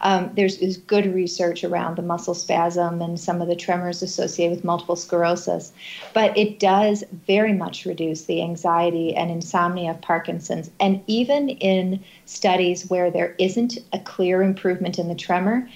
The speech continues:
where, where if they actually measure the number of times a person is having that,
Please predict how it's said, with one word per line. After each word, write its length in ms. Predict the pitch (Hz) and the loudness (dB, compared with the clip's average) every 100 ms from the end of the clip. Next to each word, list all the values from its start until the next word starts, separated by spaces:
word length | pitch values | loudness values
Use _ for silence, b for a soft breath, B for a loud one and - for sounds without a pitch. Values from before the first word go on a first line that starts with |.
| B B | B B
where, 380 | 190 202 190 180 180 | 2 6 6 2 2
where 300 | 185 175 170 | 4 4 2
if 160 | 185 185 | -2 0
they 160 | 180 | 2
actually 640 | 175 196 - 185 175 175 - | 2 0 -2 -2 0 -2 -4
measure 500 | 175 175 180 190 190 | -6 0 0 2 2
the 140 | 160 170 | 0 -2
number 560 | 170 170 175 190 190 | -2 0 2 2 2
of 100 | 180 - | 0 -2
times 340 | 185 180 180 | -4 -4 -4
a 40 | |
person 440 | 185 185 175 175 175 | -6 -4 -2 -2 -4
is 120 | 170 | -6
having 580 | - 165 175 185 180 180 | -4 0 0 -2 -4 0
that, 360 | 175 170 - | 0 0 -4